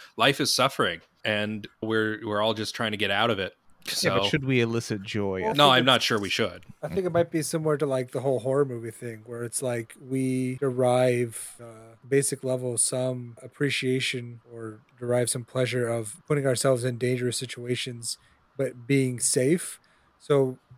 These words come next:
Speaker 3: we empathize with these, this suffering, and we kind of get the, the endorphins off of it without actually having to experience it ourselves, perhaps.
Speaker 2: I don't know. I, I mean, I think that's, that's in line with, like, a roller coaster, like, a safe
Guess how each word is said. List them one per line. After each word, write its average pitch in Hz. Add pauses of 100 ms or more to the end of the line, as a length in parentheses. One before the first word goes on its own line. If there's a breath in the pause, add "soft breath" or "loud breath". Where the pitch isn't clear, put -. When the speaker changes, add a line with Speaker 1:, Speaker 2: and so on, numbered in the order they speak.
Speaker 3:
we 139 (200)
empathize 131
with 135
these, 123
this 135
suffering, 123 (540)
and 135
we 139
kind 139
of 127 (200)
get 135
the, 127
the 117
endorphins 139
off 120
of 120
it 113 (360)
without 131
actually 131
having 120
to 117
experience 127
it 131
ourselves, 127
perhaps. 160 (400)
Speaker 2:
I 196
don't 196
know. 165
I, 165 (100)
I 170
mean, 170
I 175
think 202
that's, -
that's 139
in 139
line 131
with, 131
like, 120
a 113
roller 113
coaster, 143 (240)
like, 120
a 117
safe -